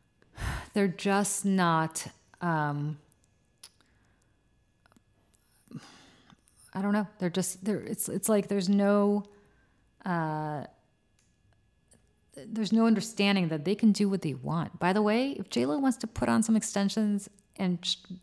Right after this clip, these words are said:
climb up a stripper pole, she's a really accomplished woman. I mean, the woman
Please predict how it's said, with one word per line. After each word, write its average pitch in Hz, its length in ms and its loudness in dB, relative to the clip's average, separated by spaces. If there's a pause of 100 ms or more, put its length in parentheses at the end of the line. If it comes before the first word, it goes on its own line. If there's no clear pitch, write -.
(100)
climb 208 220 -2
up 202 120 -4
a - 60 -2
stripper - 280 -6
pole, 220 400 -4 (140)
she's - 300 -6
a - 80 -2
really 202 380 0
accomplished 180 500 -6
woman. 190 360 0
I - 80 -4
mean, 170 200 0
the 180 80 -4
woman 202 480 0